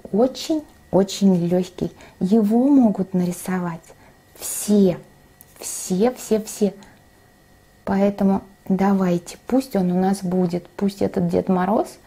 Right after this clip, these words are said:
присутствует в нашей жизни. А Дед Мороз — это же волшебство. Тут этими узорами можно, смотрите, я просто кисточкой примакиваю. Тут вообще у меня какая-то роспись уже пошла. Вот такая вот красивая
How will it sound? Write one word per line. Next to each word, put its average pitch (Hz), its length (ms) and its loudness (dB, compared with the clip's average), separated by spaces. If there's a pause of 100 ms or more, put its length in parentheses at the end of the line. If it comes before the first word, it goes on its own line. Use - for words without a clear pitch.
(380)
присутствует 190 880 0
в 185 60 0
нашей 196 360 0
жизни. 185 520 -2 (680)
А 185 100 -4
Дед 202 220 0
Мороз — 202 460 0 (100)
это 180 240 -4
же 165 120 -8
волшебство. 165 880 -8 (1160)
Тут 214 180 0
этими 226 360 4
узорами 226 540 4
можно, 202 340 4
смотрите, 202 460 0
я 190 60 2
просто 202 320 0
кисточкой 202 500 -2
примакиваю. 190 760 0 (280)
Тут 185 180 -2
вообще 185 320 0
у 233 80 2
меня 180 260 2
какая-то 185 460 2
роспись 165 420 0
уже 151 180 -2
пошла. 151 500 -2 (340)
Вот 170 180 2
такая 185 360 2
вот 170 180 2
красивая 170 800 2